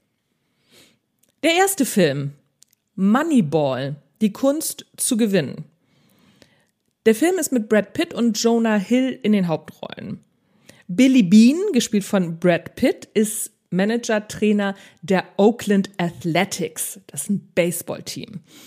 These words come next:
Ob er ein guter Trainer ist, boah, weiß man jetzt nicht so super genau. Das Problem, sein Team hat nicht genug Geld, um Topspieler zu kaufen oder zu halten. Und das frustriert ihn natürlich. Irgendwann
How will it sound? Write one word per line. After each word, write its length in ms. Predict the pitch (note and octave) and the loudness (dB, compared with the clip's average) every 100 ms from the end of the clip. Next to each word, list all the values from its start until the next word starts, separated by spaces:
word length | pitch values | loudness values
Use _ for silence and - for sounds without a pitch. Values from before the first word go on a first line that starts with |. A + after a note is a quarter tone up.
| - _ _ _ _ _ _ _ A3 | -20 _ _ _ _ _ _ _ 2
Ob 100 | A3+ | 4
er 60 | |
ein 80 | A3+ | 6
guter 260 | F4 F#4 - | 6 6 4
Trainer 400 | - B3+ B3+ - | 2 4 4 4
ist, 320 | A3+ - - _ _ - | 4 2 -6 _ _ -6
boah, 500 | D#3+ F#3 G#3 G3 - | 2 6 6 2 -4
weiß 220 | D#3+ F3+ | 0 2
man 140 | G#3 F#3+ | 4 4
jetzt 260 | E3+ - | 4 2
nicht 160 | F#3+ F#3 | 0 2
so 500 | D#3+ F#3+ A#3+ B3 G3+ | 4 6 10 10 8
super 300 | D#3 D#3 C#3+ | 6 0 -4
genau. 300 | - - G1+ - - | -6 -10 -12 -8 -2
Das 180 | A#3 | -2
Problem, 640 | - A3+ F3+ A3 D4+ C#4 D#4 G#4 - _ - - | -2 -4 -2 -2 -2 -4 -6 -10 -16 _ -20 -2
sein 300 | G3 G#3 G#3 | 2 2 2
Team 360 | C#4 C#4+ D4 | 0 0 0
hat 120 | B3+ | -2
nicht 200 | A3 B3 | -2 -2
genug 300 | A#3+ A3 G#3 | 2 2 2
Geld, 400 | - A3 A#3 C#4 | 2 2 2 0
um 220 | - A3 G#3+ | 0 0 -2
Topspieler 680 | C#4 - - - D#3 D3+ | -6 -8 -8 -6 -6 -6
zu 140 | - - | -8 -12
kaufen 440 | - D#3 - - _ | -8 -8 -8 -14 _
oder 440 | C4 C4+ A3+ A3 | 0 0 0 -4
zu 320 | A3 - A3 A#3+ | -6 -8 -8 -6
halten. 420 | A#3+ A#3 - - _ - - - - | -6 -6 -10 -18 _ -20 -20 -20 -4
Und 120 | A3+ | 2
das 120 | A#3 A#3+ | 4 4
frustriert 440 | D4 - D4+ G#3 | 0 -2 0 0
ihn 120 | D3+ | 0
natürlich. 540 | G#2 - C#3 - - _ _ - - _ - | -4 -6 -8 -8 -14 _ _ -20 -20 _ 0
Irgendwann 680 | F#4 F#4 G3 D#3+ C#3+ A#3+ | 2 2 0 0 -2 -4